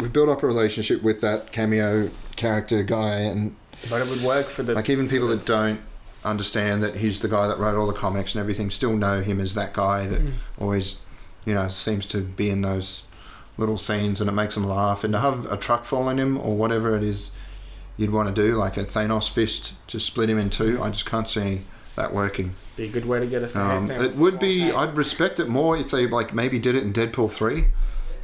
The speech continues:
Speaker 1: like, as a final bow out, 'cause for that movie it works,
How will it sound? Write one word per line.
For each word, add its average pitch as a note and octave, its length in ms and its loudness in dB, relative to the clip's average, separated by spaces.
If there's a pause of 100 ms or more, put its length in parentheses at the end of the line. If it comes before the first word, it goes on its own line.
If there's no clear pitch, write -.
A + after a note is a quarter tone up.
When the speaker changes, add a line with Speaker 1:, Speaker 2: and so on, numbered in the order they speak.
Speaker 1:
like, A2+ 140 -2
as A2 100 0
a A2 60 0
final A#2 460 0
bow A2 240 2
out, C3+ 180 0
'cause A2+ 180 -2
for - 140 -2
that B2 360 -2 (140)
movie C3+ 400 4
it G#2+ 160 0
works, D#3 520 0